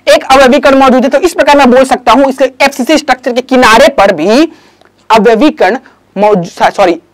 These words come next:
किनारे पर भी अष्टफल की रिक्तियां मौजूद होती है। सारे बच्चों को समझ आया, मजा आया, एकदम clear हुआ, ठीक है। अब देखो बच्चे, यहाँ पे suppose करो, suppose assume करना है बेटा, assume किनारे के केंद्र पर, ठीक है, किनारे के केंद्र पर कैसे बनेगी?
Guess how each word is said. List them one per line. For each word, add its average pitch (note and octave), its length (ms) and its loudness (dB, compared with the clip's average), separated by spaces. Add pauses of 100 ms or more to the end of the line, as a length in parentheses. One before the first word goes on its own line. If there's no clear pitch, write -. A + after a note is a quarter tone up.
(160)
किनारे A#3 280 2
पर A#3 180 2
भी B3 260 -2 (240)
अष्टफल A#3+ 420 -2
की F#3+ 120 -2
रिक्तियां E3+ 380 0 (300)
मौजूद F#3+ 600 0
होती D3 520 -6
है। B3 180 -2 (340)
सारे A3 220 0
बच्चों B3+ 200 0
को B3+ 60 2
समझ B3 240 0
आया, A#3+ 220 4 (300)
मजा A#3+ 200 2
आया, B3 240 4 (260)
एकदम A#3 240 0
clear C4 260 2
हुआ, B3+ 160 4 (120)
ठीक F4 180 2
है। A#3 140 -2 (840)
अब B3+ 120 0
देखो B3+ 180 2
बच्चे, A3 280 0 (380)
यहाँ C4+ 220 2
पे E4 100 -2
suppose B3+ 280 0
करो, G3+ 140 0
suppose B3 360 0
assume B3 400 0
करना F3+ 200 -4
है A#3 60 -2
बेटा, - 180 -8 (200)
assume G#3 260 0
किनारे A3+ 320 0
के D4+ 100 -2
केंद्र G3 280 0
पर, D3 120 -4
ठीक D4 160 0
है, - 80 -2 (220)
किनारे B3 280 2
के C#4 100 0
केंद्र B3 240 0
पर F#4 120 -4
कैसे - 280 -2
बनेगी? B2 340 -8